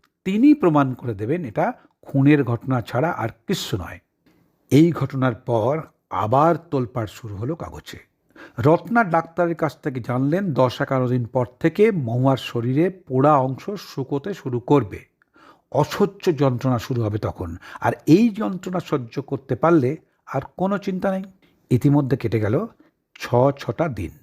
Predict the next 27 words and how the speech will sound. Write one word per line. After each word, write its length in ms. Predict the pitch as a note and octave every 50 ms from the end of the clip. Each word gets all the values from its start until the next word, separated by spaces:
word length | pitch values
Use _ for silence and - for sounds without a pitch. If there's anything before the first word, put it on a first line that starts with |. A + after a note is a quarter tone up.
| - _ _ _ _ _ - - - - _ -
আবার 280 | D3+ D#3+ G3 A3 A#3
ইনভেস্টিগেশন 760 | - - C#3 B2 B2 C3 - - - D3 C3+ A#2+ C3+ C3 B2+
করতে 340 | A#2+ - B2 A2+ - _ C3+
এলেন 220 | C3+ D3 F#3 G3+ F#3
কলকাতা 420 | - - C#3 B2+ - C#3 - C3+
পুলিশের 320 | - - D3 B2+ - D3 - -
ক্রাইম 320 | - - D3 E3+ F#3+ F#3
ব্রাঞ্চের 320 | E3 F3+ F3+ F3 D#3+ F3+ D#3+
স্পেশাল 440 | - - - E3+ D#3+ - G3 D#4 -
অফিসার 360 | C#3 A#2+ D3+ C3 D3+ D3 C#3 - - - - - _ _ _ _ _ _ _ _ _ _ _ A#2+
রথীন 340 | D3 C#3+ - F3 E3+ D#3
ভট্টাচার্য, 720 | A#2 B2+ B2 - - B2 - B2+ B2+ A#2+ A#2+ D#3 F#3 A3+ A#3 - - - _ _ C3
ডিএসপি, 600 | G2+ A#2 C#3 D#3 E3 D#3 - - - F#3+ A3 G3+
সিআইডি 560 | - - - D3+ C#3+ C#3 D3 C#3+ C#3 D3+ - -
এনসি 340 | C#3+ E3 F3 E3+ - G3 F#3+
ব্যানার্জি 400 | G3 G3 G#3 G3+ F3 - A3+ G#3+
এবং 240 | E3+ D#3+ C#3 C#3 -
ইন্সপেক্টর 480 | D3 C3+ A2 - - B2+ - - F3+
দুবে। 380 | E3+ B2 G2 G2 D#2 - - - _ _ _ _ _ _ _ _ _ _ _ - _ _ _
সাক্ষী 540 | - - - - F3 F3 F3 - - - B3
হিসাবে 340 | A3+ - A#3+ F#3 F3+ F#3+
জবানবন্দিতে 880 | F3 C#3+ D3+ C#3+ C3+ D3+ D3+ D3+ C#3+ C#3 C#3+ C#3+ C#3 D3 C#3+ - G#3 A3
সই 280 | - - - C3 C3 B2+
করানোর 380 | - - C3 B2+ A#2+ B2+ A#2
জন্য 220 | G#2 - - C#3 D#3+
রাখা 300 | C#3+ A#2 A2 - C3+ B2+
হলো 280 | C3+ D#3 F3+ G#3+ A3